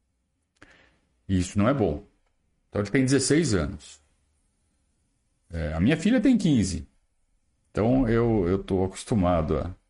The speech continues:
a lidar com essas, é, variações de humor. Menina é mais complicado, né? Também tem isso. Então são variações, hum, muito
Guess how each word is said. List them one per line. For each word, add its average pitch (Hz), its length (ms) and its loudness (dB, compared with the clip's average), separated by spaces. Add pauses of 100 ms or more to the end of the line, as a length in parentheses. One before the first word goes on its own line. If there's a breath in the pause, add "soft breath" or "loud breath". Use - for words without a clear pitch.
(180)
a 92 60 -4
lidar 82 540 2
com 82 200 -2
essas, - 960 -4 (1400)
é, 80 500 0 (280)
variações 117 1160 2
de 95 140 0
humor. 90 460 2 (180)
Menina 220 720 2
é 170 100 2
mais 208 260 2
complicado, 82 720 -2
né? 85 180 2
Também 110 280 -2
tem 82 240 -2
isso. - 300 -14 (1300)
Então 92 100 -8
são 107 200 0
variações, 110 1000 0
hum, 92 480 -2 (1200)
muito 113 680 0